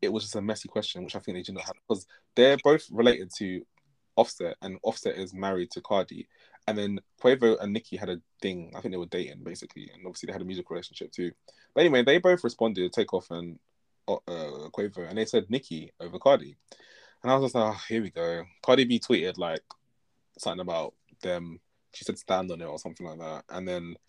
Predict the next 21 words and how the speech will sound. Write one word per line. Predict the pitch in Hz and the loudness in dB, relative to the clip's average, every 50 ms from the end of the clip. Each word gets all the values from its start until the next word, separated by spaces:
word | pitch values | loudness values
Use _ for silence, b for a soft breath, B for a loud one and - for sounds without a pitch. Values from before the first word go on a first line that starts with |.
| _ _ _ _ _ _ _ _ _ _ _ _ _ - | _ _ _ _ _ _ _ _ _ _ _ _ _ 2
I | 120 123 | 2 4
just | 139 131 - - - - - | 2 0 -4 -8 -12 2 6
feel | 131 123 | 6 8
like | 117 101 87 | 8 6 4
there's | 104 98 98 - | 2 -2 -2 -2
just | 104 95 - - | -4 -4 -4 -4
things | 101 95 90 87 | -6 -6 -6 -8
you | 82 | -12
just | 80 87 80 - | -12 -12 -8 -6
don't | 92 87 82 80 | -6 -6 -6 -6
need | 82 82 80 | -10 -14 -14
to | - - - | -14 -12 -10
answer | - 76 78 - - - 80 78 | -10 -10 -10 -10 -12 -14 -14 -12
on | 71 78 76 | -12 -14 -14
certain, | - - - - - - - - _ _ _ _ _ - | -14 -12 -12 -12 -12 -16 -20 -20 _ _ _ _ _ -10
in | 104 | -8
regards | 98 92 - 90 87 - - | -8 -6 -4 -4 -4 -4 -6
to | - - | -12 -12
certain | - - - 76 - | -12 -12 -12 -14 -16
things, | - 80 82 82 165 175 180 - - - | -16 -16 -14 -14 -16 -18 -18 -20 -20 -18
because | - - - - 87 90 87 - | -16 -12 -12 -12 -12 -12 -16 -20